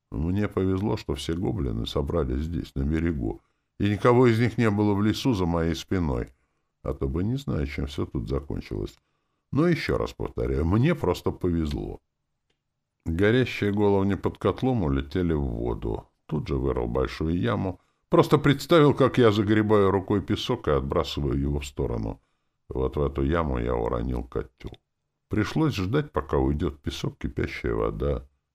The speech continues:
пока железо чуток остынет, и оттаскивать его в сторону.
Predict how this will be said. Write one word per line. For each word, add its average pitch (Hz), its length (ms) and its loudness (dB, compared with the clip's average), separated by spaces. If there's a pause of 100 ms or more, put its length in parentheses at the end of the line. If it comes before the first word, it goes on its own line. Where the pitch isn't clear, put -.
(140)
пока - 300 -4
железо 73 440 -2
чуток - 400 -6
остынет, 76 540 -4 (580)
и - 60 -4
оттаскивать 85 680 0
его 69 200 -2
в - 60 -8
сторону. 52 560 -4